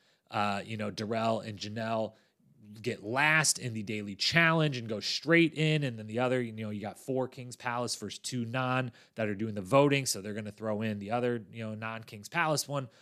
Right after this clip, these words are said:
Whatever it is, I think, uh, one way or another, the numbers could weirdly actually go in the King's Palace's favor, even though they have less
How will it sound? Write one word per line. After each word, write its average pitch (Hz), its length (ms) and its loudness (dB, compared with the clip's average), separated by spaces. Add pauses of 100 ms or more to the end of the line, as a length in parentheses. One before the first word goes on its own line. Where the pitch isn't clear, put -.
(200)
Whatever 147 340 8
it 113 60 2
is, 95 320 0
I 117 140 2
think, 110 380 -8 (300)
uh, 104 320 -2
one 131 200 0
way 131 100 0
or - 20 2
another, 113 260 0
the 104 160 -4
numbers 123 680 0 (140)
could 123 400 2
weirdly 123 460 2
actually 107 420 -2
go 107 280 0
in 104 80 -4
the 104 60 -6
King's 101 280 -10
Palace's 98 480 0
favor, 110 340 -4
even 101 220 -4
though 95 80 -10
they 95 120 -10
have 90 180 -14
less 95 260 -8